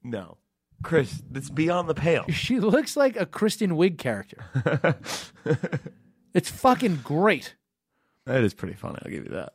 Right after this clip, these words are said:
Speaker 2: Dude, uh, one of the guys who got, uh, arrested trying to kidnap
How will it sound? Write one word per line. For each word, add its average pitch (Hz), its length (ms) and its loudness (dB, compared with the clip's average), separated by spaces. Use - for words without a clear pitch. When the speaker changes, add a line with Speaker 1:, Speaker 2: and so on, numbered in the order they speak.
Speaker 2:
Dude, 196 220 4
uh, 165 240 4
one 185 160 4
of 202 60 0
the 190 100 4
guys 175 480 2
who 160 120 0
got, 147 280 4
uh, 131 360 2
arrested 139 480 2
trying 139 260 2
to 127 60 -2
kidnap 135 580 2